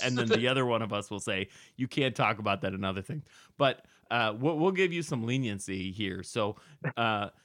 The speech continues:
Speaker 1: tell us something that you're into that's maybe, uh,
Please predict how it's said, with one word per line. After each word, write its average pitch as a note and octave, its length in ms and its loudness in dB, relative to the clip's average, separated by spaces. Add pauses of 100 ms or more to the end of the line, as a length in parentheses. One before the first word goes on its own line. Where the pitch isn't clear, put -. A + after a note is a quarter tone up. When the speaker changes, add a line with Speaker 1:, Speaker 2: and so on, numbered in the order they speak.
(180)
Speaker 1:
tell G3+ 200 2
us G#3+ 80 -4
something F#3 320 -2
that B2 120 -2
you're A#2 200 0
into A2+ 320 -2
that's G#2 260 -2
maybe, G#2 500 0
uh, F#2 280 0